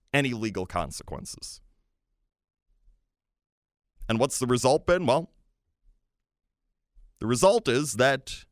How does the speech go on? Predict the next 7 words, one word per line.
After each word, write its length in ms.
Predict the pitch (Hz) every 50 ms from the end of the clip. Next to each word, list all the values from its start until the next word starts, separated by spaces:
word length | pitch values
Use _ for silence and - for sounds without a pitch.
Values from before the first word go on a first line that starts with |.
| _ _ _ _ _ _ _ _ _ _ _ -
the 160 | 104 113 156
lawlessness 1000 | 175 165 147 156 208 240 247 233 190 135 104 - - 110 120 143 - - - - - _ _ _ _ _ _ -
continues 880 | - - 202 208 - - 196 214 233 220 202 135 87 69 - - - - _ _ -
in 100 | 123 113
those 200 | 104 95 87 -
cities. 520 | - - 78 - - - - - - - _ _ _ _ _ _ _ _ _ _ _ -
Uh, 140 | 135 156